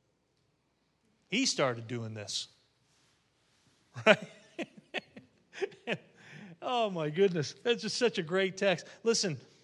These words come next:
the dependent disciple, self-surrendered. You say, "Yeah, but if you read the rest, Pastor, it said, 'But when he saw the wind boisterous, he was afraid, and beginning to sink, he cried, saying, Lord, save me.'" Yeah. But he took more steps on the water than you did.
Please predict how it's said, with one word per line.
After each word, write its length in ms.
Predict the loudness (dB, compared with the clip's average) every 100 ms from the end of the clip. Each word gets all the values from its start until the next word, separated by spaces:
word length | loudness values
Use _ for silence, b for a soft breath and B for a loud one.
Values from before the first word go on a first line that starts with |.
| b
the 100 | -4
dependent 600 | -2 -2 6 6 6 0 -2
disciple, 600 | -4 0 0 0 -4 -6
self-surrendered. 1120 | -4 0 0 0 -2 -4 -4 -4 -4 -6 -10 -16 _ _ _ _ _ _ _
You 120 | -2 6
say, 200 | 8 10
"Yeah, 280 | 12 12 12
but 80 |
if 100 | 8
you 140 | 4 6
read 160 | 6
the 80 | 6
rest, 320 | 8 8 8
Pastor, 360 | 8 8 8 4
it 60 | 4
said, 160 | 4
'But 120 | 4
when 100 | 2
he 60 | 2
saw 320 | 4 8 8
the 80 | 8
wind 280 | 4 4 2
boisterous, 560 | 2 2 2 0 -2
he 80 | -2
was 160 | -4 -4
afraid, 400 | -4 2 2 2
and 120 | -2
beginning 320 | -4 -4 -2
to 80 | -4
sink, 300 | -2 0 -2 B B
he 100 | -2
cried, 420 | 6 10 10 8
saying, 360 | 2 0 0 2
Lord, 260 | 2 2
save 380 | 0 2 2 0
me.'" 180 | -8 -10 0
Yeah. 240 | 2 2 -2 -20 _ _ _ _ _ _ _ _ _ _ _
But 80 | -6
he 40 | -2
took 240 | -2 0
more 160 | 0 0
steps 380 | 2 0 2
on 160 | -2 -2
the 60 | 2
water 320 | 2 2 0
than 120 | -4
you 120 | -6
did. 240 | -6 -6